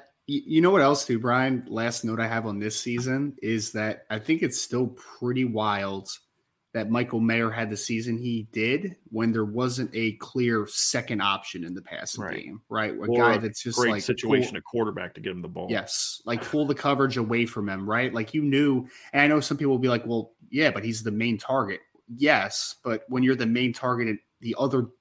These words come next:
Speaker 1: the other team also knows it, it's
Speaker 2: <laughs>
Speaker 1: easier to stop you. <laughs> Like,
Speaker 2: Right.
Speaker 1: that's,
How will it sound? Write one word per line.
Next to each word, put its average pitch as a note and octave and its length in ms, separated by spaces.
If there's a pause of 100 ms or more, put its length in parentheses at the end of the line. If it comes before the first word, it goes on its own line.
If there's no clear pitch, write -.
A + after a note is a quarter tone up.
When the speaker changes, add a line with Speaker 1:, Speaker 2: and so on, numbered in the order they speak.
Speaker 1:
the B2 100
other B2 160
team F#3 320
also A2 280
knows C#3 360
it, G2+ 240
it's B2 240
Speaker 2:
<laughs> - 80
Speaker 1:
easier C#3 320
to A2+ 80
stop G3 420
you. G2 300
<laughs> F#3+ 260
Like, - 160
Speaker 2:
Right. A#2 260
Speaker 1:
that's, - 300